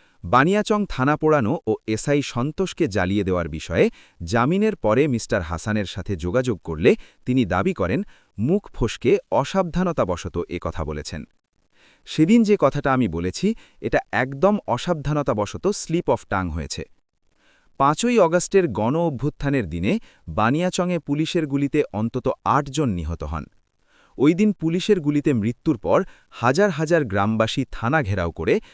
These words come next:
সেখানে থাকা সব পুলিশকে হত্যার হুমকি দেয়। বিক্ষুব্ধ লোকজন বানিয়াচং থানায় আক্রমণ চালিয়ে অস্ত্র লুট ও অগ্নিসংযোগ করে এবং অর্ধ শতাধিক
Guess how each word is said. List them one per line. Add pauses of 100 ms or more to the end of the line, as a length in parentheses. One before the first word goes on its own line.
(120)
সেখানে
থাকা
সব
পুলিশকে
হত্যার
হুমকি
দেয়। (720)
বিক্ষুব্ধ
লোকজন
বানিয়াচং
থানায়
আক্রমণ
চালিয়ে (260)
অস্ত্র
লুট (160)
ও (100)
অগ্নিসংযোগ
করে (260)
এবং (120)
অর্ধ
শতাধিক